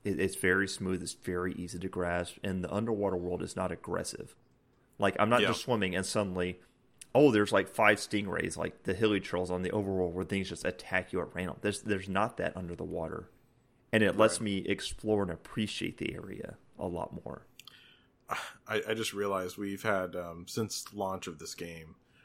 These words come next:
Speaker 2: we've had a, an entire new, um, uh, element added, and
Speaker 1: Mm-hmm.
Speaker 2: we've had now water exploration added, two gigantic feats, right?
Speaker 1: Yeah.
Speaker 2: With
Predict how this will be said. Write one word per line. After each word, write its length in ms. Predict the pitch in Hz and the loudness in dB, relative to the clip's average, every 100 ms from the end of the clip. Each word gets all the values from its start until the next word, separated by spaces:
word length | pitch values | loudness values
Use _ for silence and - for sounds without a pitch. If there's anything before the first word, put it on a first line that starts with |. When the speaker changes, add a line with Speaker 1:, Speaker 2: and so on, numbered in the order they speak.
| _ _ _ | _ _ _
Speaker 2:
we've 260 | 90 92 90 | -10 -10 -6
had 380 | 90 87 87 80 _ - | -4 -4 -4 -8 _ -8
a, 380 | 90 87 82 78 | -4 -4 -6 -8
an 80 | 90 | -14
entire 460 | 82 104 104 104 101 | -6 -2 2 4 4
new, 600 | 98 98 95 95 95 95 _ _ _ _ _ _ _ _ _ _ _ _ - | 0 -6 -4 -4 -4 -8 _ _ _ _ _ _ _ _ _ _ _ _ -10
um, 580 | 110 92 85 80 80 78 - _ _ _ _ _ _ - | -6 -4 -4 -6 -12 -20 -20 _ _ _ _ _ _ -12
uh, 220 | 90 80 - | -10 -10 -8
element 340 | 107 110 90 98 | -4 -2 -2 -4
added, 320 | 104 110 113 _ _ _ _ _ _ - | -2 -2 -2 _ _ _ _ _ _ -6
and 180 | 98 | -6
Speaker 1:
Mm-hmm. 80 | 92 | -4
Speaker 2:
we've 200 | 92 92 | -6 -6
had 420 | 98 92 87 87 85 - _ - | -4 -2 -2 -4 -12 -20 _ -12
now 200 | 95 87 | -8 -8
water 400 | 90 98 95 101 | -2 2 4 4
exploration 600 | 92 - 90 90 90 85 | 2 -6 -6 -6 -6 -10
added, 240 | 76 - - | -14 -18 -8
two 180 | - 120 | 0 2
gigantic 640 | 117 101 87 92 92 - - | 2 0 0 -4 -6 -10 -12
feats, 520 | - 85 - - - _ | -10 -10 -12 -14 -16 _
right? 280 | 98 95 98 - - - _ | -6 -6 -6 -10 -12 -14 _
Speaker 1:
Yeah. 140 | 202 - | -2 0
Speaker 2:
With 320 | 95 90 - | -2 -4 -8